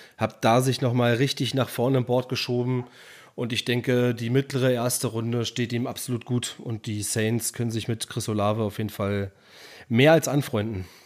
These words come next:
Das ist meine Meinung dazu. Kommen wir zum Pick Nummer zwanzig, ähm, die Pittsburgh Steelers. Ich habe auch hier überlegt,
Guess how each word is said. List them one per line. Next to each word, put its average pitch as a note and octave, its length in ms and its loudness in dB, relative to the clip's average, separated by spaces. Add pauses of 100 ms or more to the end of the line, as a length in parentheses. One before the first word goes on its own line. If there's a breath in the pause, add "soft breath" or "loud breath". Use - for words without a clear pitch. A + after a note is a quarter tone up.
(140 loud breath)
Das A2+ 160 -8
ist A#2 40 -4
meine A2 180 0
Meinung G#2 220 0
dazu. G2 400 -8 (500 soft breath)
Kommen E3 180 4
wir G#3 80 6
zum G#3+ 160 4
Pick A3 180 0
Nummer G3 180 6
zwanzig, G#3 720 0
ähm, C#3+ 600 2
die D3 140 0
Pittsburgh G3 340 2
Steelers. B3 540 0 (400 loud breath)
Ich C#3+ 160 4
habe D3 120 2
auch F3+ 200 2
hier G3 200 -2
überlegt, F3+ 600 2